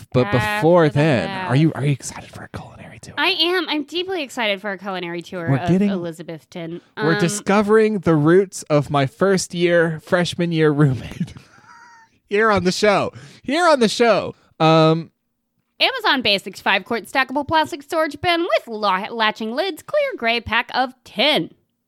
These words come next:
Speaker 2: for forty-two dollars and sixty cents.
Speaker 1: <sighs> Okay, so we're doing Amazon reviews. If, so for your part, we're doing Amazon reviews of,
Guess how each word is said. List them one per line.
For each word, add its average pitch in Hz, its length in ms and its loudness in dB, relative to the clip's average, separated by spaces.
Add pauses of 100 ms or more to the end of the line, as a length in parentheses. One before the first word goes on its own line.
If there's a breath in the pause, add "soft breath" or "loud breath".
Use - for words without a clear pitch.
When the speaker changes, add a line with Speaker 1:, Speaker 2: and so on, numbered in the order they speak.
(720)
Speaker 2:
for 220 200 -8
forty-two 440 580 0
dollars 170 480 -6
and 180 160 -12
sixty - 380 -12
cents. - 480 -16
Speaker 1:
<sighs> - 40 -16 (540 loud breath)
Okay, 92 360 -2
so 107 420 2
we're 107 140 4
doing 117 480 2
Amazon 113 460 2
reviews. 101 460 0 (120)
If, 113 160 2
so 151 320 0
for 170 120 2
your 175 200 4
part, 151 240 2
we're 135 80 4
doing 123 200 4
Amazon 107 380 2
reviews 95 340 -2
of, 90 280 -4